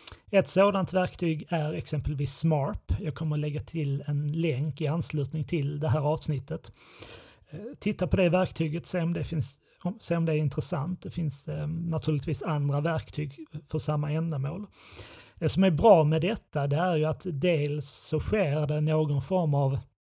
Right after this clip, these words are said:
godkännande av det här innehållet eftersom ni på marknad eller kommunikation, eh, eh,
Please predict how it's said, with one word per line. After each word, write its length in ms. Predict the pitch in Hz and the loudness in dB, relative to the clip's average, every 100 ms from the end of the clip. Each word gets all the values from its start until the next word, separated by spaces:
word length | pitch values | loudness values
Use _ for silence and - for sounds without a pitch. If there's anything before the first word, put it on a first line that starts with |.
| _ _ _ _ _ _ - | _ _ _ _ _ _ -4
godkännande 880 | 147 135 170 185 - 160 131 143 147 | 0 4 6 6 6 4 4 0 0
av 160 | 156 165 | 0 0
det 80 | 175 | 0
här 100 | 202 | 0
innehållet 680 | 170 160 117 135 156 147 202 | 0 2 2 0 -2 -6 -4
eftersom 640 | 165 - 151 139 147 147 | -4 -2 -6 -2 0 0
ni 280 | 165 139 139 | 0 0 -2
på 400 | - 180 147 - - - - | 0 0 -2 -6 -16 -20 -6
marknad 760 | 156 160 165 - 170 147 131 139 | 0 2 2 -2 -2 -2 -2 -4
eller 240 | 160 147 | -4 -4
kommunikation, 880 | 139 147 147 139 147 - 147 139 139 139 - - - - _ | -2 -2 -2 -4 -2 0 2 2 2 0 -6 -20 -20 -20 _
eh, 160 | 165 | -8
eh, 60 | 147 | -8